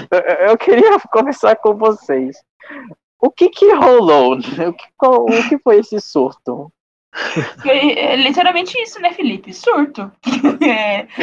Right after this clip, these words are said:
Speaker 2: Ou então, o que que deve ter acontecido? O que eu acho mais engraçado que a propaganda na internet, o frenesi da internet, é que foi a Cláudia e sua filha, né? A Cláudia Raia cos-,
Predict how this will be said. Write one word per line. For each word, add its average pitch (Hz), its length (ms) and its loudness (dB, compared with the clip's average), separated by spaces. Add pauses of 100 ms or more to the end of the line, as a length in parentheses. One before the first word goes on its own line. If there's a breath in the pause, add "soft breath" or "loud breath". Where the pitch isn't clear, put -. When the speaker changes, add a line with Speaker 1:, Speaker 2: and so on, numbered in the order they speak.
(280 loud breath)
Speaker 2:
Ou 262 240 2
então, 277 880 -4
o 202 140 -20
que - 160 -20
que 311 120 -12
deve 226 280 -6
ter 208 200 -18
acontecido? 220 560 -18
O - 220 -20
que - 60 -20
eu 208 60 -6
acho 269 240 -8
mais 247 200 -18
engraçado 208 520 -14
que 190 280 -20
a 190 120 -4
propaganda 202 640 -14
na 202 80 -16
internet, 180 640 -16
o - 40 -20
frenesi 180 600 -16
da 208 80 -14
internet, 165 680 -8 (440)
é - 80 -2
que - 140 -10
foi 196 220 0
a 226 80 0
Cláudia 190 480 -4
e 247 60 -6
sua 392 200 -6
filha, 202 380 -4
né? 180 280 -6 (320)
A 180 120 -2
Cláudia 170 500 -2
Raia 165 460 -2
cos-, 165 300 -6